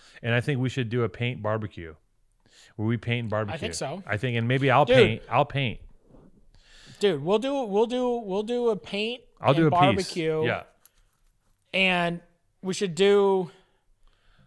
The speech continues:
Speaker 2: we'll figure it out.
Speaker 1: We'll do.
Speaker 2: Saying something is so easy and then doing something is so hard, but, um,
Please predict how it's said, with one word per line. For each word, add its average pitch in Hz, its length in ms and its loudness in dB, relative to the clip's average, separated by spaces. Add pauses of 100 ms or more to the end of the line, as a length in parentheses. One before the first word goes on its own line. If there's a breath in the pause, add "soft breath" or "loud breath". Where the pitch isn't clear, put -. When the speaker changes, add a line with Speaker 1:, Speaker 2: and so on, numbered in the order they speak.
(220)
Speaker 2:
we'll 208 160 2
figure 196 340 0
it 151 60 -2
out. 120 220 -10 (140)
Speaker 1:
We'll 135 120 -6
do. 107 160 -8 (220)
Speaker 2:
Saying 311 340 6
something 330 340 4
is 269 160 2
so 233 200 6
easy 220 380 2
and 175 120 0
then 175 160 -2
doing 196 300 -2
something 165 400 -2
is 156 140 -4
so 160 200 -2
hard, 135 480 -6
but, 139 320 -6 (300)
um, 139 360 -6